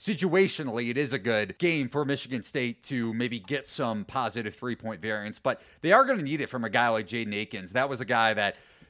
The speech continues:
on top of the freshman class that Michigan State brought in, people expected to see that jump from. And ironically, Pierre Brooks, who transferred to Butler from Michigan State, looking back at last year's roster. So Brooks making his return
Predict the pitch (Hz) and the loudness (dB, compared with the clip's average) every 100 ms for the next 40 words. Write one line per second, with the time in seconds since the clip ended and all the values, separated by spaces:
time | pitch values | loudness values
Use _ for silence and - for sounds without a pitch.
0 | _ _ 135 151 160 185 175 135 110 101 | _ _ 2 2 4 2 2 -2 -4 -6
1 | - - 143 - 123 - 135 113 - 110 | -8 -4 -4 -4 -8 -2 -2 -2 -6 -8
2 | 110 113 107 95 123 110 107 - 123 104 | -8 -10 -14 -10 -4 -4 -6 -4 0 0
3 | 98 143 147 104 95 - _ - 165 143 | 0 -2 -2 -2 -4 -10 _ -8 -6 -2
4 | 123 - 147 123 131 - 131 120 - 156 | -2 -2 -2 -2 -4 -10 -10 -10 -8 -6
5 | 143 85 - 101 87 104 92 92 87 _ | -4 -4 -4 -8 -6 -6 -6 -6 -10 _
6 | - - 131 147 208 - 139 - 143 151 | -16 -2 4 6 6 2 -6 -4 -4 -2
7 | 98 156 - - - _ _ 127 127 117 | 0 0 0 -4 -12 _ _ -4 -2 -4
8 | - - 147 175 - 135 - 98 95 95 | -6 -2 -2 -2 -4 -6 -8 -6 -6 -4
9 | 95 101 107 98 110 98 - 107 95 95 | -6 -4 -8 -8 -10 -12 -10 -6 -6 -6
10 | _ - 120 120 117 113 107 127 92 113 | _ -8 -6 -4 -4 -2 -2 -4 0 -2
11 | 120 127 98 104 90 - 107 90 123 98 | -2 -8 -6 -6 -6 -6 -8 -6 -2 -2
12 | - - _ - 139 127 127 127 120 110 | -4 -16 _ -2 0 0 -2 -4 -4 -6
13 | 113 110 101 120 110 104 | -6 -6 -6 -4 -4 -4